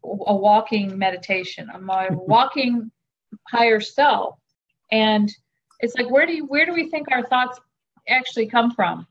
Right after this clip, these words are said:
Speaker 1: They either come from the false matrix programming of other beings or just programming of the way things should be, and you think that, or they come from your higher self, you know, so.
Speaker 2: Or the aether, where everyone's drawing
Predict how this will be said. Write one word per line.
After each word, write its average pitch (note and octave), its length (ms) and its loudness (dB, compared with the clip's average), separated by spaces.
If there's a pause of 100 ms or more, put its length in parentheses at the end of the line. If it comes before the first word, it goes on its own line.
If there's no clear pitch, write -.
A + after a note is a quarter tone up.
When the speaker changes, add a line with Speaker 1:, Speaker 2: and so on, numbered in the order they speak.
Speaker 1:
They A3 120 2
either B3 240 0
come A#3+ 280 0
from A3 240 0
the G#3+ 200 0
false A#3 440 0
matrix A3+ 600 -4 (440)
programming G#3 840 0
of F#3+ 260 2 (800)
other A3 460 4 (120)
beings B3 600 0
or G3+ 420 0
just A3 220 -2
programming A3 580 0
of F#3+ 120 -2 (120)
the G3 80 -8
way G#3+ 280 2
things A3 280 -2
should A3 300 -4
be, A3 200 2
and G3+ 120 0
you G3 100 -6
think G#3+ 280 -8
that, A#3 200 0
or A3 80 2
they A3+ 140 2
come A#3+ 260 -2
from B3 160 -2
your B3 160 0
higher B3+ 220 0
self, D4+ 360 -4 (200)
you G#3 100 -4
know, G3+ 180 0
so. G#3 440 -2 (240)
Speaker 2:
Or B2 100 0
the A2+ 180 4
aether, A#2+ 340 2
where G2 260 4
everyone's A2+ 420 -4
drawing F2+ 320 -8